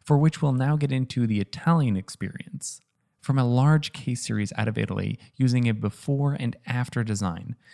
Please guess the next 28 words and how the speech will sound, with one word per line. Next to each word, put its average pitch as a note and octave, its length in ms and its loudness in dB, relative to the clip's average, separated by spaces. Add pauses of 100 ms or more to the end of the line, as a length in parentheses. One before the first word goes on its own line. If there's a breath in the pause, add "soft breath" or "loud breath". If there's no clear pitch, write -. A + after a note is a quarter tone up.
(120)
they D3+ 100 4
found D3+ 300 2
that C3 240 0
a C3 60 -4
Kawasaki-like D3 1120 0
illness C#3+ 420 -2
is B2 100 -4
occurring B2 460 -2
more B2 400 2
often B2+ 360 -6
in G#2 180 0
this G2 200 -6
region D3 440 -2 (420 loud breath)
after C3 340 -2
covid G#2+ 480 -4
nineteen, F2+ 600 -6 (480 loud breath)
with D3 140 6
about D3+ 280 2
ten E3+ 380 2
cases D3 460 -2
per - 180 -6
month A2+ 360 0
versus B2 520 -2
the A#2+ 100 -2
normal B2 420 0
of G#2+ 140 -4
zero A#2 280 -2
point A2 320 -2